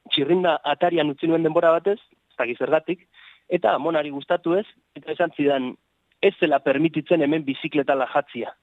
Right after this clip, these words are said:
Lajatu, gure inguruetako aditz klasikoa. Kontu seria hoi helduta, Irungo euskera dokumentatuta dago hainbat lanetan. Hondarribiko euskera zinegotzi,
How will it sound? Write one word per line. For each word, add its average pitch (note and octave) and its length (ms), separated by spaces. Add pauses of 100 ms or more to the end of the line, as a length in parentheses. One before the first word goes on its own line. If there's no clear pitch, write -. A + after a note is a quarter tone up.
(1120)
Lajatu, D#3 560
gure C#3+ 240
inguruetako C3 600
aditz B2 280
klasikoa. A2+ 460 (1900)
Kontu A3 300
seria F#3 380
hoi D#3+ 200
helduta, E3+ 440 (280)
Irungo F3 300
euskera F#3 320
dokumentatuta D3+ 720
dago D3 220 (260)
hainbat D#3+ 320
lanetan. A2 380 (1160)
Hondarribiko D#3 540
euskera D3+ 320
zinegotzi, D3 480